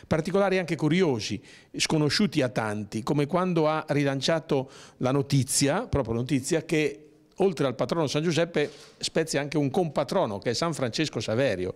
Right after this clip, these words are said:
In questo contesto, la, quella che si può definire proprio una passione per lo studio della contessa di Castiglione non è peregrina, non è una cosa strana,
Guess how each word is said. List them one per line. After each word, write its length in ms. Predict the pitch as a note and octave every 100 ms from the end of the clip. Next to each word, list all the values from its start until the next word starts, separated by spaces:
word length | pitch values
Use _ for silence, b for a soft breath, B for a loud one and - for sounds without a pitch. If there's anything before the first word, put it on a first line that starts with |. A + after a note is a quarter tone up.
| B
In 140 | A#3 A3+
questo 300 | E4 - A3
contesto, 840 | G#3+ G3+ E3+ A#2+ - - D3 D3+ -
la, 180 | E3+ -
quella 260 | C4+ C4
che 140 | - D3+
si 160 | E3+
può 160 | - A#3
definire 400 | C#3 C#3 G#3+ C3+
proprio 200 | E3+ D3+
una 120 | C3
passione 600 | B2+ C3 - A3+ E3 B2+
per 180 | - B2
lo 100 | B2
studio 320 | - - C3+
della 200 | A#2 A2+
contessa 420 | - A2+ C3+ -
di 100 | G#2
Castiglione 680 | G2+ G#2+ - A2+ G#2+ G#2 A#2+
non 280 | F3 G#3+ A#3+
è 220 | D3+ B2 -
peregrina, 560 | A2+ G#2 G2+ G#2 G2
non 160 | F#3 C4
è 60 |
una 140 | C#3+ A2+
cosa 200 | A2 G2+
strana, 540 | - A2+ F#2+ F2 F#2+